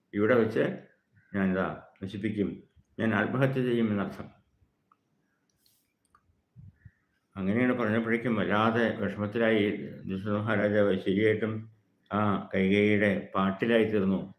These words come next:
വേറൊരു വാക്കും സംസാരിക്കാൻ പറ്റാതെ സ്വന്തം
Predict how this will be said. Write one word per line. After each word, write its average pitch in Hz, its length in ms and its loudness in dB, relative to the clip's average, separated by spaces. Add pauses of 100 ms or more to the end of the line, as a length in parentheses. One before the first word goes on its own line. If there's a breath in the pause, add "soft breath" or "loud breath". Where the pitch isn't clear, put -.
(320)
വേറൊരു 110 300 2
വാക്കും 110 360 2
സംസാരിക്കാൻ 107 540 -2
പറ്റാതെ 104 420 2 (2500)
സ്വന്തം 110 380 2